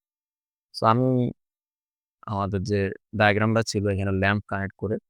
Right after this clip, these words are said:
আমি ল্যাম্প কানেক্ট না করে just মাল্টিমিটার দিয়ে কন্ট্যাক্টগুলো চেঞ্জ করে দেখবো আসলে অ্যানোটা অ্যানো হচ্ছে কিনা, এনসিটা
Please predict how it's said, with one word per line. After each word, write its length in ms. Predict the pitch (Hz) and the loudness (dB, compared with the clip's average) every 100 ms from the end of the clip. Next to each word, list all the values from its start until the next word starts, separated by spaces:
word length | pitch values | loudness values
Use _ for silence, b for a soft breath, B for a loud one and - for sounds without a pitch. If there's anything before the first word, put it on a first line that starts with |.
| _ _ _ _ _ _ - | _ _ _ _ _ _ -4
আমি 220 | 104 107 | 0 0
ল্যাম্প 260 | 104 107 117 | 2 2 0
কানেক্ট 280 | 117 113 110 | 0 0 0
না 100 | 123 | 0
করে 180 | 120 110 104 | 2 2 2
just 180 | 104 - | 0 0
মাল্টিমিটার 420 | 101 95 107 101 117 | -2 0 -2 -2 0
দিয়ে 140 | 117 | 0
কন্ট্যাক্টগুলো 460 | 107 98 101 101 104 | 0 -2 -2 -2 -4
চেঞ্জ 160 | - 98 | -4 -10
করে 140 | - 107 | -6 -6
দেখবো 200 | 101 104 | -4 -4
আসলে 200 | 101 98 | -4 -2
অ্যানোটা 240 | 104 98 104 | -2 -2 -2
অ্যানো 120 | 101 | -4
হচ্ছে 240 | - 101 - | -6 -12 -12
কিনা, 160 | 113 107 | -6 -6
এনসিটা 300 | 95 107 | -4 -2